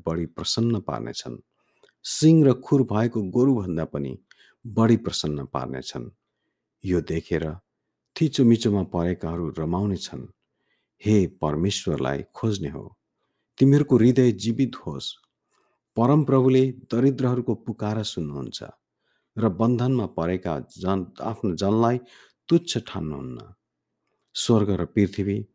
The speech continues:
र समुद्र र तिनमा हलचल गर्ने साराले उहाँको प्रशंसा गरून्, किनकि परमेश्वरले सियोनलाई बचाउनुहुनेछ र यहुदाका सदा सहरलाई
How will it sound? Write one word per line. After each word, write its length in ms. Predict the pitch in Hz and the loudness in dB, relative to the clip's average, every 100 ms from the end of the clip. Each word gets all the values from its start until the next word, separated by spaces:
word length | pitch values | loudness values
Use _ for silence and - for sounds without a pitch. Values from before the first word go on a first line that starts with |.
| _ _ _ - | _ _ _ -2
र 100 | 117 | 0
समुद्र 580 | - - 123 143 143 110 98 | 2 4 6 6 6 4 2
र 100 | 92 | 0
तिनमा 340 | - 113 98 101 | 0 2 2 0
हलचल 420 | 110 127 113 95 | -2 -2 -2 -4
गर्ने 340 | 90 92 95 107 _ _ _ _ _ _ _ | -2 0 -2 -4 _ _ _ _ _ _ _
साराले 680 | - - 131 139 131 110 101 | -4 0 2 4 4 4 2
उहाँको 380 | 101 95 92 - | 2 -2 -4 -6
प्रशंसा 540 | 82 - 87 82 - | -6 -4 -4 -6 -6
गरून्, 360 | 64 58 53 - _ _ _ _ _ _ _ | -8 -10 -12 -16 _ _ _ _ _ _ _
किनकि 320 | - 95 85 78 | 0 0 0 -6
परमेश्वरले 680 | - 85 101 101 - 67 64 - _ _ _ _ - | -4 -2 -2 -2 -4 -4 -6 -10 _ _ _ _ -2
सियोनलाई 560 | - 139 127 113 104 | 2 4 6 4 2
बचाउनुहुनेछ 800 | 80 85 - 95 90 82 65 - - - _ _ _ _ 135 | 0 -2 0 0 0 -4 -8 -8 -12 -16 _ _ _ _ 0
र 60 | 127 | 4
यहुदाका 600 | 135 139 139 135 131 120 | 6 6 4 2 0 -2
सदा 420 | - 113 123 110 | -2 -2 -2 -2
सहरलाई 520 | - 98 95 87 73 | -4 -4 -2 -4 -6